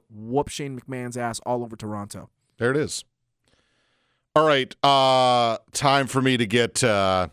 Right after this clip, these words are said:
Speaker 2: well, not on my soapbox, but I will have a small complaint for my number two this week. All right, so I am a big stickler when it comes to, all right, everybody knows the match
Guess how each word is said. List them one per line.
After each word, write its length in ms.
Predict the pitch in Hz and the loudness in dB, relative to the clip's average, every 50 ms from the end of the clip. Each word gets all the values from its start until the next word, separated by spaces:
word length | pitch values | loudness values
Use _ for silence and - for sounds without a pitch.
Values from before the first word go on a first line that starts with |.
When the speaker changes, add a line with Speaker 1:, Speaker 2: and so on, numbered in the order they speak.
| _ _ | _ _
Speaker 2:
well, 180 | - 107 104 107 | -2 0 0 2
not 200 | 104 104 104 98 | 2 2 2 2
on 100 | 95 90 | 0 -2
my 120 | 87 87 | -2 -4
soapbox, 600 | - - - 90 82 - - 87 80 82 - - | -4 -2 -2 -2 -4 -2 -4 -6 -6 -6 -8 -12
but 140 | - - 95 | -8 -2 -2
I 60 | 92 | 0
will 220 | 92 92 95 92 87 | 0 2 0 0 2
have 180 | 90 87 82 | 0 0 0
a 180 | 82 85 80 82 _ | 0 -4 -4 -6 _
small 340 | - - - 110 104 95 85 | -10 -8 -4 -2 -2 -2 -2
complaint 640 | - - 90 82 - 85 69 62 53 - - - _ _ _ _ | -4 -8 -18 -14 -12 -12 -12 -12 -14 -16 -18 -18 _ _ _ _
for 160 | _ _ 92 | _ _ -16
my 80 | 82 80 | -14 -12
number 220 | 78 76 - - | -12 -12 -14 -14
two 200 | - - - 62 | -16 -14 -14 -14
this 240 | 55 - - - - | -12 -10 -8 -8 -8
week. 300 | - 52 55 - - - _ _ _ _ _ _ _ _ _ _ _ _ _ _ _ _ _ _ _ _ _ - | -10 -12 -16 -16 -20 -20 _ _ _ _ _ _ _ _ _ _ _ _ _ _ _ _ _ _ _ _ _ 0
All 80 | 127 117 | 2 2
right, 200 | 104 92 - - | 2 0 0 -2
so 460 | - - 135 127 123 120 117 104 - _ _ _ _ _ _ _ _ _ _ _ _ _ _ _ _ _ _ _ _ _ _ _ - | -2 0 2 2 2 2 0 -2 -4 _ _ _ _ _ _ _ _ _ _ _ _ _ _ _ _ _ _ _ _ _ _ _ 0
I 140 | 135 175 208 | 0 2 2
am 100 | 190 151 | 2 0
a 60 | 127 | 0
big 580 | 95 85 80 123 120 123 127 120 120 131 120 104 - _ _ _ _ _ _ | -2 -2 -2 0 2 2 0 0 0 -2 -2 -4 -10 _ _ _ _ _ _
stickler 680 | - - - - 147 123 - - 98 87 60 50 - - _ _ _ _ _ _ _ _ _ _ _ _ _ _ _ | -8 -8 -6 -2 -2 -2 -2 -2 -6 -6 -6 -6 -10 -14 _ _ _ _ _ _ _ _ _ _ _ _ _ _ _
when 140 | - 104 107 | -4 -2 -2
it 80 | 107 - | -2 0
comes 340 | - 123 123 127 120 - - | 0 0 0 0 -2 -4 -2
to, 580 | - 123 117 110 110 107 107 104 101 98 92 - _ _ _ _ _ _ _ _ _ _ _ _ _ _ _ _ _ - | 0 0 2 2 2 2 2 2 2 0 -2 -4 _ _ _ _ _ _ _ _ _ _ _ _ _ _ _ _ _ -2
all 100 | - 107 | 0 2
right, 220 | 101 92 82 80 - _ _ _ _ _ _ _ _ _ _ _ _ _ _ _ _ _ _ _ _ _ - - | 2 2 0 -2 -6 _ _ _ _ _ _ _ _ _ _ _ _ _ _ _ _ _ _ _ _ _ -4 -2
everybody 260 | 123 160 190 185 175 | 0 2 2 2 2
knows 280 | 165 151 143 147 123 - | 2 2 0 0 0 -2
the 60 | 123 | -2
match 560 | 123 123 123 120 117 - - - - - - | 2 2 2 2 2 0 -4 -10 -10 -10 -14